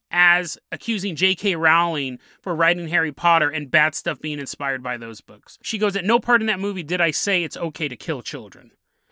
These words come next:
And that's true. That's true. Children actually play a pretty small part in the movie outside of <laughs> eating a couple body parts. However, another thing people hold Helen accountable for is she wrote this book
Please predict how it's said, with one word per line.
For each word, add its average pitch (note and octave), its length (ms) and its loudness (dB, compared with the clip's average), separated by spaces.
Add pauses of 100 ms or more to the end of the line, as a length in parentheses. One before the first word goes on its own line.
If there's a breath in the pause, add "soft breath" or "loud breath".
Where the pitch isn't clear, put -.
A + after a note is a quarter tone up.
(120)
And F#3+ 80 2
that's A#3+ 180 4
true. D#4+ 380 -2 (100)
That's G3 220 -4
true. C4 280 0
Children C#4+ 440 2
actually A#3+ 360 0
play B3 240 -4
a F#3 80 -4
pretty C4 360 -2
small A3 360 0
part G#3 280 2
in F3 40 -4
the D#3+ 80 -4
movie F3+ 280 0
outside E3+ 280 0
of D3+ 120 -8
<laughs> - 40 0
eating C#4 280 6
a F#3+ 40 -2
couple F3 280 0
body G#3+ 340 0
parts. - 380 -18 (280)
However, A3+ 680 0 (920)
another C#4+ 300 4
thing C#4+ 220 0
people G#3+ 300 -2
hold G#3 380 0
Helen G3 300 2
accountable G3+ 460 0
for C3 320 -8
is E3 200 -8
she G#3+ 180 -6
wrote F3 340 -2
this E3+ 220 -6
book G3+ 380 -6